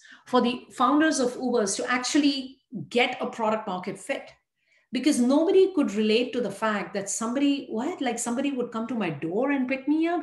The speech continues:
really? And I don't even have to use cash? How can I sit in a car with a stranger? I, I don't feel safe,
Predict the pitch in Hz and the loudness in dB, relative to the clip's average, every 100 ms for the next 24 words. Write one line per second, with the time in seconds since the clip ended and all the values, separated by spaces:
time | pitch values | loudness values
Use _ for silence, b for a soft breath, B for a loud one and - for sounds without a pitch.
0 | 196 208 277 311 320 240 226 214 208 202 | -2 0 2 0 -2 -2 -2 -4 -4 -4
1 | 233 247 254 220 - 214 202 196 - 170 | -2 -2 -4 -6 -6 -6 -4 -6 -6 -6
2 | 262 302 - - - b b b b b | -6 -8 -14 -16 -20 b b b b b
3 | b 220 262 320 311 - - 277 - 226 | b -10 -2 2 2 2 0 -4 -4 -6
4 | 208 196 220 233 202 - - 202 247 233 | -4 -2 -2 -2 -4 -4 -4 -2 -2 -2
5 | 156 - 196 196 - 202 240 254 - 226 | -2 -4 -4 -4 -4 -4 -2 -2 -4 -6
6 | 208 - 202 - - - | -6 -4 -4 -4 -6 -16